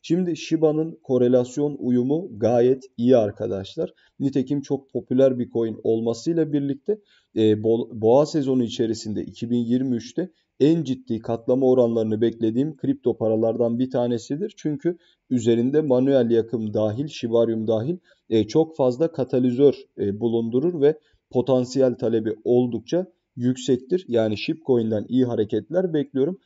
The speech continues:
E, bir diğeri Chainlink, Linkcoin özellikle iki nokta sıfırla birlikte, e, spekülatörler tarafından inanılmaz derecede bir,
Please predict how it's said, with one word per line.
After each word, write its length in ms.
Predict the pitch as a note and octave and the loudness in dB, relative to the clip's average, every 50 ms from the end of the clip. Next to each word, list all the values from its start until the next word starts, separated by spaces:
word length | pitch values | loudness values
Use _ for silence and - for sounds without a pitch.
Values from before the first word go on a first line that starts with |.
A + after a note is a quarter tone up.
| _ _ _ _ - | _ _ _ _ 0
E, 180 | A#2 A2+ A2+ A#2 | 0 0 0 0
bir 280 | D3 F3+ G3 F3 D#3+ | 0 0 0 0 0
diğeri 280 | D3 D3+ D#3 E3+ G3+ - | 0 0 0 0 -2 -6
Chainlink, 540 | - - D#3 D3+ D#3+ D3+ C#3+ C#3 C#3+ F3 E3+ - - - - | -6 -2 0 0 0 2 0 0 -2 -2 -4 -8 -12 -10 -4
Linkcoin 640 | A#2+ B2 C3+ D3+ D#3 - - - B2 C3 D3+ E3 | 0 0 0 0 -2 -4 -2 0 2 2 2 0
özellikle 600 | - - A2+ A2 A2+ A#2+ A#2+ B2 C3 B2+ B2+ B2 | -2 -4 -2 0 2 2 2 2 0 -2 -2 -4
iki 280 | A2 - A2 - - C#3 | -4 -4 -6 -6 -4 -2
nokta 300 | C3 B2+ B2+ - B2+ A#2 | -2 -2 -2 -2 -4 -4
sıfırla 560 | G#2+ - - B2+ - C#3 B2 B2 A#2+ A2+ A2 | -4 -4 -6 -4 -2 -2 0 2 0 0 2
birlikte, 520 | A#2 A2+ A2+ A2 A2 G#2+ _ - D#3+ F3+ - _ _ _ _ _ - | 0 -2 -2 -2 -6 -6 _ -4 -4 -4 -4 _ _ _ _ _ -2
e, 140 | A2 G#2+ G2+ | 0 0 0
spekülatörler 920 | G2+ - - - A#2+ A#2 - B2 A#2+ A#2 A#2+ C3 A#2+ B2+ C3 C#3 C#3 C3 | -2 -2 -2 -2 -2 0 2 2 2 2 4 2 2 2 2 2 0 0
tarafından 560 | - B2 A2 A2 G#2+ - A#2 A#2 C3 D#3+ D#3+ - | 0 0 0 0 -2 -4 -6 -4 -4 -4 -4 -4
inanılmaz 640 | - A#2 A#2 A#2 A#2 A#2+ A#2+ B2+ C3 C3+ B2 A2 A2+ | -4 -2 -2 0 0 0 2 2 2 2 2 0 0
derecede 540 | A2+ A2 A2 G#2 G#2+ G#2+ G#2 A2 G#2+ A2 | 0 0 0 0 -2 -4 -2 -4 -4 -4
bir, 180 | C3+ E3+ E3+ - | -4 -6 -6 -8